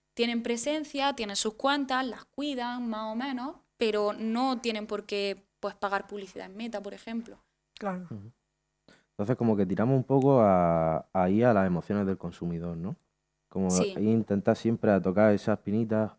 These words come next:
Speaker 3: al, a esa
Speaker 1: Siempre.
Speaker 3: emoción que le haga hacer una acción, a hacer una acción, ¿no? En plan, como generarle ese estímulo, ¿no? Entonces,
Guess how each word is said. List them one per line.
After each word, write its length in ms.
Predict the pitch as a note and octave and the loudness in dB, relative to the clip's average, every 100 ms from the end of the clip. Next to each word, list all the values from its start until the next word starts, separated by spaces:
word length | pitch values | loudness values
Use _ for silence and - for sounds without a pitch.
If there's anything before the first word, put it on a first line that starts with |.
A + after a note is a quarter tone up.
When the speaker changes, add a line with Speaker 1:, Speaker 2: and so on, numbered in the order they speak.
| - | -10
Speaker 3:
al, 540 | F2+ F2 E2 D#2+ D#2+ - | -4 0 0 -2 -8 -4
a 80 | F#2 | 0
esa 20 | |
Speaker 1:
Siempre. 180 | G2 A2+ | 0 2
Speaker 3:
emoción 340 | G#2+ G2 A#2 A2+ | 2 2 2 2
que 140 | G2 | 2
le 60 | F#2 | 4
haga 320 | G2 G#2 G2+ - - | 4 2 0 -6 -12
hacer 240 | - F2+ G2+ | -6 0 2
una 140 | G2 F2+ | 4 2
acción, 440 | - F#2 D#2+ - _ | 0 -4 -4 -8 _
a 160 | F#2+ F#2+ | -4 -2
hacer 180 | F2+ G#2+ | 0 2
una 120 | G2+ | 2
acción, 300 | F#2 G2+ F2+ | 0 0 0
¿no? 140 | F#2+ C3 | -2 -4
En 80 | A#2+ | -8
plan, 360 | - F2+ F2+ - _ | -6 -2 -2 -6 _
como 220 | - G2 | -2 0
generarle 380 | G2 G2 G2+ A#2 | 0 2 4 4
ese 160 | A2 G#2 | 2 -2
estímulo, 420 | - G2 F2+ D#2+ | -4 -4 -4 -6
¿no? 140 | G#2 - _ _ _ _ _ _ _ - | -8 -12 _ _ _ _ _ _ _ -6
Entonces, 420 | G2+ A2+ - G2 | 0 0 2 -2